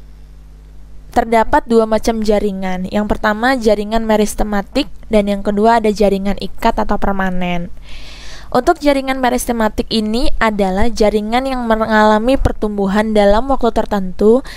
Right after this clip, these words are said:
sehingga menyebabkan bertambahnya sel-sel baru pada tubuh tumbuhan. Terdapat pada ujung akar dan ujung batang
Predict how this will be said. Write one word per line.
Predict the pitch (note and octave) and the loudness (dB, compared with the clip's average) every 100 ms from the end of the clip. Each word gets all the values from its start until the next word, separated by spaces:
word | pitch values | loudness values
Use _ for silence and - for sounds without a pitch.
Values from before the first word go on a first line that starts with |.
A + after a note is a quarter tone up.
| - | -8
sehingga | - A#3+ B3+ C4 B3+ D#4 | -4 2 2 2 2 2
menyebabkan | D#4 B3+ G#3+ G#3 - - C4+ D4 - | 0 -2 2 2 0 -2 -2 -4 -8
bertambahnya | A3 - G#3+ G#3 G#3 G#3+ A#3+ C#4 | -4 -2 0 0 0 0 0 0
sel-sel | C4 G#3+ G#3 G#3 G#3 | 2 6 6 6 2
baru | G3 G3+ B3+ | 2 2 2
pada | G#3+ | 2
tubuh | A3 A3+ G#3 A3 | 0 0 -2 -4
tumbuhan. | A#3 G#3 F#3+ F3+ - F#3 F3+ F3+ F#3+ - - - - - - - - - - - - - | -2 -2 0 0 0 0 -2 -6 -8 -14 -16 -16 -14 -14 -14 -16 -18 -18 -16 -12 -10 -4
Terdapat | - G#3 G#3+ - D4+ D4 | -2 2 0 2 -2 0
pada | A3 G#3 - | 0 0 -2
ujung | A3+ G#3+ G3+ | 0 0 2
akar | G#3 G3 - A#3+ C4 | 0 -2 -2 -2 0
dan | A3+ G#3+ | 0 0
ujung | G#3+ G#3 F#3 A3+ B3 | -2 -2 0 0 2
batang | G3+ F#3 - G3+ G3+ D4+ | 0 0 -2 0 0 0